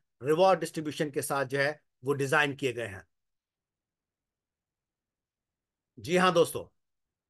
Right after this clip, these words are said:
अब आते हैं डायरेक्ट रिवॉर्ड के ऊपर। जब कोई भी आपका टीम मेंबर अपने एक किसी भी व्यक्ति को, किसी भी दोस्त को डायरेक्ट करता है तो उसको टेन परसेंट इन्वेस्ट, उसका इन्वेस्टमेंट प्लान का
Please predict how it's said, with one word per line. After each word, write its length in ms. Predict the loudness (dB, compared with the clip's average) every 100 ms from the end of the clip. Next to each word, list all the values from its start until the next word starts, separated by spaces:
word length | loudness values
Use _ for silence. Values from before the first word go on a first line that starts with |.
| _ _ _ _ _ _ _ _ _ _ _ _ _ _ _ _ _ _ _ 2
अब 140 | 6
आते 220 | 6 4 2
हैं 220 | 2 -2 _ 2
डायरेक्ट 360 | 4 4 2
रिवॉर्ड 280 | -2 -2 -2
के 80 | -4
ऊपर। 240 | -8 -10 -20 _ _ _ _ _ _
जब 200 | 2 4
कोई 180 | 6 6
भी 120 | 8
आपका 240 | 4 4 0
टीम 220 | 0 -2
मेंबर 340 | 0 4 2 2 -6
अपने 260 | -2 2 2 2 -2
एक 160 | -4 -2
किसी 240 | -2 -2
भी 120 | 0
व्यक्ति 320 | 0 -2 -4
को, 180 | -2 -2
किसी 280 | -2 -4 -4
भी 100 | -4
दोस्त 280 | 0 0 0
को 200 | -4 -6 -8 _ 0
डायरेक्ट 360 | 4 4 4
करता 280 | 0 0 0
है 200 | 2 0 -4 0
तो 100 | 0
उसको 380 | 2 -2 0 -2
टेन 400 | 2 4 4 4
परसेंट 480 | -2 -2 -4 -6 -8 -10 _ -8
इन्वेस्ट, 340 | 2 2 2 -4
उसका 260 | 0 2
इन्वेस्टमेंट 480 | 4 2 0 -4 -2
प्लान 240 | 0 0
का 140 | 0